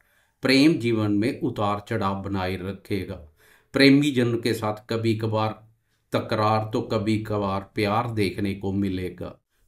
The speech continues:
प्रेमी जन के प्रति गलतफहमी और संदेहास्पद स्थितियां भी देखने को मिल सकती है, इसलिए एक दूसरे पर विश्वास बनाए रखें, विश्वास में कोई कमी ना करें।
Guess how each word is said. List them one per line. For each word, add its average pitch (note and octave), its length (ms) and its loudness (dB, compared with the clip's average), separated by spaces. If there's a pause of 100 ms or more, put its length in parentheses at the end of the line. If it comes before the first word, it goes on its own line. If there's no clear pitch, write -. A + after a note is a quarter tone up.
प्रेमी C#3 320 8
जन C#3+ 240 2
के C3 180 0
प्रति A2+ 460 -2
गलतफहमी G#2+ 800 0 (400)
और F3 120 4
संदेहास्पद A#2 680 2
स्थितियां A#2+ 520 0
भी A#2 120 0
देखने G#2 420 0
को A#2 200 -2
मिल G#2+ 260 0
सकती G2 440 -6
है, F#2+ 180 -10 (320)
इसलिए B2+ 400 0 (220)
एक D3 240 4
दूसरे A2 380 -2
पर G#2+ 180 -4
विश्वास G#2 600 -4
बनाए G2 460 -2
रखें, F2+ 460 -8 (300)
विश्वास A#2 640 0
में A2+ 340 -2
कोई D3+ 340 6 (100)
कमी A2 320 2
ना G2+ 380 0 (140)
करें। E2+ 220 -6